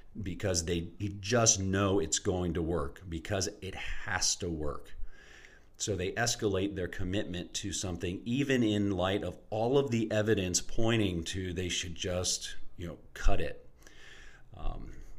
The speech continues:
i-, this is also ties in, in, in some ways to the sunk co-, cost fallacy. The other example that made me, makes me giggle is,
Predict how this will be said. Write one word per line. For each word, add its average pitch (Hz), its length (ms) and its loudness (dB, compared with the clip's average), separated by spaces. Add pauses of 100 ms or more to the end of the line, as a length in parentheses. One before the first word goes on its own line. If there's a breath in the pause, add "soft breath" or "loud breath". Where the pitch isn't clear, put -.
i-, 98 200 -2
this 95 180 0
is 92 120 -4
also 90 320 0
ties 85 420 2
in, 82 320 -2
in, 87 320 -6
in 87 120 -6
some 87 240 -2
ways 82 240 -4
to - 120 -4
the 101 80 2
sunk - 320 0
co-, 104 400 -2
cost 101 320 0
fallacy. 71 580 -8 (840 loud breath)
The 127 140 2
other 180 220 10
example 95 420 2
that 95 140 6
made 98 180 4
me, 87 220 0
makes 95 380 -2
me 80 80 -4
giggle 92 480 4
is, 82 480 -2